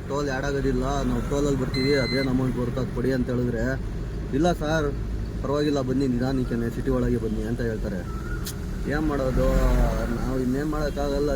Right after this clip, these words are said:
ಸಿಟಿ ಒಳಗೆ ಹೋಗ್ಬೇಕು. ಹೋಗೋದಕ್ಕೆ ಒಂದು ಗಂಟೆ ತೋರಿಸ್ತಾ ಇದೆ. ಅಲ್ಲಿಂದ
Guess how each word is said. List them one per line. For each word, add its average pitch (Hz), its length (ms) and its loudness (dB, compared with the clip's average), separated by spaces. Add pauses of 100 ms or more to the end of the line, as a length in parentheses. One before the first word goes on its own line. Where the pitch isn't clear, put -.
ಸಿಟಿ - 240 2
ಒಳಗೆ 143 280 4 (120)
ಹೋಗ್ಬೇಕು. 135 440 0 (920)
ಹೋಗೋದಕ್ಕೆ 131 560 0 (560)
ಒಂದು 123 240 2
ಗಂಟೆ 123 260 0 (1500)
ತೋರಿಸ್ತಾ 117 440 -4
ಇದೆ. 104 180 -2 (2000)
ಅಲ್ಲಿಂದ 120 320 0